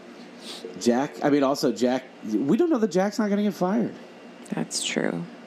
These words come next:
Speaker 2: I hope
Speaker 1: I mean,
Speaker 2: he
Speaker 1: if you really wanna do the right thing, can 'em both.
Speaker 2: No, I don't want Jack to get fired.
Speaker 1: That's fine. You may not want that, but sometimes
Speaker 2: <laughs>
Speaker 1: compromise is nobody's happy.
Speaker 2: I know.
Speaker 1: And if, if, in my opinion, the Punk people shouldn't be happy,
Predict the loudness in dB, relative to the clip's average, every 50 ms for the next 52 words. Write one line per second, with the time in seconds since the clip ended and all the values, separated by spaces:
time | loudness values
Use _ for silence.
0 | 0 2 2 4 6 4 4 6 4 4 4 4 4 6 6 4 4 4 4 2
1 | 2 2 4 4 4 4 4 2 2 2 2 2 2 2 0 -4 0 2 4 4
2 | 6 4 4 2 2 2 4 4 2 2 0 -4 -10 -18 -18 -20 -20 -18 -18 -18
3 | -18 -18 -18 -18 -18 -18 -6 -2 0 2 4 4 4 4 2 2 2 2 0 0
4 | 0 -2 -2 -2 -4 -4 -4 -4 -4 -4 -6 -4 -2 -2 -2 -2 -2 -4 -6 0
5 | 2 2 2 2 2 2 2 2 2 2 2 2 2 2 2 2 2 2 2 2
6 | 2 2 4 4 4 4 2 0 -2 0 2 2 4 4 2 2 0 0 0 0
7 | 2 2 2 2 2 4 4 2 2 0 0 2 2 2 2 2 2 0 2 2
8 | 2 2 2 0 -2 -4 -6 -6 -6 -2 0 2 2 2 2 2 2 2 2 2
9 | 2 2 0 -2 -4 -8 -12 -16 -18 -18 -18 -18 -18 -20 -18 -18 -18 -18 -18 -18
10 | -18 -18 -18 -18 -18 -20 -12 -2 0 2 4 4 4 2 2 2 2 2 2 0
11 | 0 0 2 2 2 2 2 2 2 2 2 4 2 2 2 2 -2 -4 -8 -14
12 | -16 -12 0 2 2 4 6 4 4 4 0 0 0 0 2 2 0 0 2 0
13 | 0 0 2 0 0 2 2 0 0 0 0 0 0 0